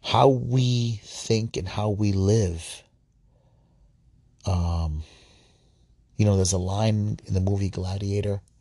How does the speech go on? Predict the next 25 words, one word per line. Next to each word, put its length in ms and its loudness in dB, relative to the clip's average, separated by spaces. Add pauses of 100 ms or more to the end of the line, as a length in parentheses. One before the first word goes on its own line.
(480)
Russell 280 2
Crowe 300 -4
says, 400 2
playing 540 -6
General 360 -4
Maximus, 920 -2 (1900)
"What 180 2
we 100 2
do 260 2
in 80 0
life 600 -6
echoes 400 -2
throughout 340 -6
all 220 -4
eternity." 680 -8 (920)
That 140 -6
is 180 -2
true. 540 -2 (1000)
It 140 0
is 140 -2 (100)
absolutely 680 -6
true. 400 -6 (500)
How 380 0
we 300 2
live 440 0